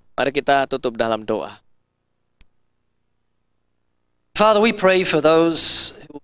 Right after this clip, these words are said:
Speaker 2: view this video.
Speaker 1: Bapa, kami berdoa mereka yang melihat, ah, tayangan ini.
Speaker 2: And we pray for
Speaker 1: Dan kami
Speaker 2: ourselves.
Speaker 1: berdoa untuk diri kami sendiri.
Speaker 2: That we will lift up our
Speaker 1: Supaya kami
Speaker 2: eyes.
Speaker 1: mengangkat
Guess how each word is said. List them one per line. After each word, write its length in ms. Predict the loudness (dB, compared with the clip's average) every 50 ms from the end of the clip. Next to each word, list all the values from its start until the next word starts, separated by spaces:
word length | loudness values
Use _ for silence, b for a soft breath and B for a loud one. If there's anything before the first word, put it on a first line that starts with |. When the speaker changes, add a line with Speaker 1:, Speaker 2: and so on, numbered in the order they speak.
| _ _ -10
Speaker 2:
view 80 | -6 -2
this 160 | 0 0 0
video. 320 | -2 -4 -4 -4 -4 -2
Speaker 1:
Bapa, 240 | -2 -2 0 0 0
kami 240 | -2 0 -2 -2 -2
berdoa 480 | -2 -2 -2 0 0 2 2 2 0
mereka 320 | 0 -2 -4 -4 -2 -2 -2
yang 240 | -2 -2 -2 -4 -4
melihat, 400 | -4 -4 -4 -2 -2 -2 -2 -2 -4
ah, 160 | -6 -6 -6
tayangan 480 | -6 -6 -4 -4 -2 -4 -4 -4 -4 -4
ini. 400 | -4 -6 -6 -8 -8 -12 -14 _ _ -4
Speaker 2:
And 160 | -2 0 0
we 80 | 0
pray 240 | 0 2 2 2 2
for 160 | 2 2 2
Speaker 1:
Dan 80 | 2 2 2 2 0 0 0 -4
kami 160 | -2 -2 0 2
Speaker 2:
ourselves. 80 | 2 2 2
Speaker 1:
berdoa 140 | 2 0 0
untuk 160 | 0 -2 -4
diri 240 | -2 -2 -2 -2 -2
kami 240 | -4 -4 -4 -6 -10
sendiri. 400 | -8 -6 -4 -4 -4 -6 -10 _ _ _ _ _ _ _ _ _ _ _ _ _ _ _ _ 0
Speaker 2:
That 160 | 2 4 4
we 80 | 4 4
will 160 | 4 4 4
lift 160 | 2 0 0
up 160 | -2 0 2
our 400 | 4 4 4 6 4 4 2 0
Speaker 1:
Supaya 80 | 0 0
kami 220 | 0 0 0 0 -2
Speaker 2:
eyes. 60 | -2
Speaker 1:
mengangkat 540 | -4 -4 -2 -2 -4 -4 -4 -2 -2 -2